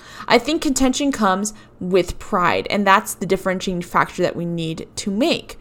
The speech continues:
So when I say punch back twice as hard, I mean we need to not go after in a negative sense, but we need to positively anticipate the truth claims that other religions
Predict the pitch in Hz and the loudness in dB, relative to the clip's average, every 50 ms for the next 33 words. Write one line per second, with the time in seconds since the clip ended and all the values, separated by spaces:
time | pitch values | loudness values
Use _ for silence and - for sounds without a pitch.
0 | - - - - - - - - - - 277 285 302 294 311 302 - 359 359 - | -20 -20 -20 -20 -20 -20 -20 -10 2 2 6 6 6 6 6 4 2 0 0 -2
1 | - - 311 320 - - 285 240 254 254 - - - - - 220 185 185 - 175 | -4 -4 -2 -4 -2 2 4 4 4 4 -2 -10 -12 -2 0 0 0 0 -2 -6
2 | 180 - - - - 339 330 269 233 220 214 - - - - - - - - 240 | -6 -6 -8 0 4 6 6 6 6 2 -2 -8 -16 -18 -20 -20 0 4 4 4
3 | 247 240 233 233 220 220 226 240 240 262 277 311 302 - 285 226 196 202 - - | 4 4 2 2 2 2 2 2 2 0 0 -2 0 -2 -2 -2 -2 -6 -12 -18
4 | - - - - 190 254 294 311 - - - 220 202 202 247 254 240 226 214 214 | -20 -20 -16 -6 4 8 8 8 8 6 2 -4 4 6 8 8 10 10 8 8
5 | 254 - - - 220 - - - 208 196 175 180 185 202 214 226 214 220 185 185 | 6 4 2 0 0 2 2 0 0 0 0 0 2 2 0 4 4 4 4 4
6 | 185 - - 180 170 180 - - - - 208 226 226 226 233 247 226 233 - - | 2 0 -2 -2 0 -2 0 0 0 2 2 2 2 2 2 2 0 -2 -2 2
7 | 254 233 214 196 185 185 - - - - - - - - - - - - - - | 2 2 2 2 0 -8 -12 -18 -20 -20 -20 -20 -20 -20 -20 -20 -20 -20 -20 -20
8 | - - - - - - - - - 269 269 285 302 302 320 277 320 339 330 330 | -20 -20 -20 -20 -20 -18 -10 0 8 10 10 10 10 4 0 0 0 -2 0 0
9 | 339 339 339 - - - 214 220 226 220 214 - - 262 269 277 262 269 - - | -2 -2 -2 -4 -2 0 2 2 2 2 0 -2 -2 2 2 2 2 2 0 0
10 | 185 160 - - - - - - - - - - - - - - - - - - | 0 0 -2 -4 -8 -8 -8 -8 -18 -20 -20 -20 -20 -20 -20 -20 -20 -20 -10 -8
11 | 202 190 233 233 220 - - 277 277 277 - - - 254 233 220 214 208 214 - | -2 0 0 0 0 0 2 2 2 2 0 0 2 4 4 4 4 4 2 2
12 | - - 190 214 233 240 247 254 220 220 214 226 233 233 233 226 - | 4 4 6 6 6 6 6 6 6 6 6 4 2 2 2 -2 -4